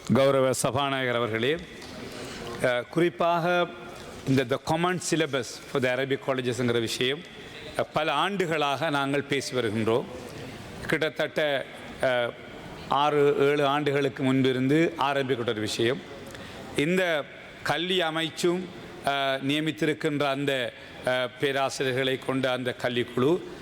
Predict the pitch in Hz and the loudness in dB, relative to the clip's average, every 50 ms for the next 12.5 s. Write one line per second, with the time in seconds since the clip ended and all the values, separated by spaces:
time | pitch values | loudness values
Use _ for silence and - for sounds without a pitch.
0 | - - - - - 110 131 147 180 185 - - 202 185 170 175 175 170 175 180 | -16 -16 -12 -4 -2 0 0 2 0 0 -2 -2 0 0 2 0 0 0 0 0
1 | 180 185 180 - - - - - - - - - 156 160 190 202 156 - 180 - | 0 -2 -2 -8 -14 -16 -12 -10 -6 -2 0 2 2 2 2 0 0 0 -2 0
2 | - 147 127 - - 127 110 117 107 113 151 175 - - - - - - - - | 0 0 -2 0 -2 -2 0 0 2 0 0 -2 -4 -10 -16 -16 -16 -16 -14 -8
3 | - - 170 185 202 208 208 202 196 190 185 190 214 226 220 - - - 160 165 | 0 2 4 4 4 4 4 4 4 4 4 4 2 2 0 -4 -4 -2 0 2
4 | 175 170 165 160 147 135 123 - - - - - - - - 147 156 185 190 196 | 2 2 2 2 0 0 -2 -4 -8 -14 -16 -16 -6 -2 0 2 2 2 2 2
5 | 196 190 185 160 135 123 - 139 143 131 - 175 180 175 - - 156 156 156 156 | 2 2 2 2 2 0 -2 -4 -4 -4 0 0 0 0 2 2 0 0 0 0
6 | - - 160 151 151 143 - 156 151 147 - - 151 147 139 - 151 127 143 147 | -2 -2 -2 0 -2 -2 -2 -4 -4 -2 -2 0 0 -2 -2 -2 -4 -4 0 2
7 | 139 147 143 131 135 143 147 143 139 143 135 135 - 139 135 120 123 - 143 131 | 2 2 2 2 2 2 2 4 4 2 2 0 0 0 0 0 0 0 0 2
8 | 135 127 113 - - - - - - - 127 135 135 - - 147 143 135 120 - | 2 0 0 -4 -8 -12 -16 -12 -4 -2 0 0 0 0 0 -2 -2 -2 -2 -2
9 | 147 123 127 120 120 117 127 117 117 120 110 117 127 143 175 202 196 - - - | 0 0 0 0 2 0 0 2 2 0 2 2 2 2 2 0 -2 -8 -14 -16
10 | - - - 151 151 170 185 180 190 240 262 254 247 240 220 180 185 175 165 160 | -16 -10 -4 -2 0 2 2 4 4 4 4 4 4 2 2 2 2 2 2 2
11 | 151 147 143 143 147 165 180 160 151 139 - - 156 156 151 147 147 156 143 131 | 0 2 2 2 2 2 2 2 2 0 0 0 0 2 2 2 2 2 2 2
12 | 117 113 110 - - - - - - | 2 0 0 -4 -6 -8 -12 -14 -14